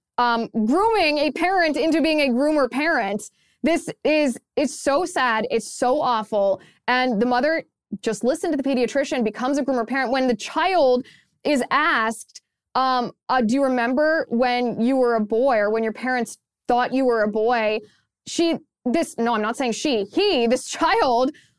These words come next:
looked at his mother, and his mother fed him what to say.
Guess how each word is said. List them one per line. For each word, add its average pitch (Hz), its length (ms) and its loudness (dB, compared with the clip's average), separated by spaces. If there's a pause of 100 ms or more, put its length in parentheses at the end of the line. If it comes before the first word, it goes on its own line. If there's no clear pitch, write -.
(120)
looked 320 540 0
at 311 320 0
his 277 240 2
mother, 285 720 0 (400)
and 302 480 0 (1200)
his 254 220 0
mother 277 300 0
fed 277 360 -2
him 269 200 -2
what 202 160 -4
to 214 100 -6
say. 262 380 -8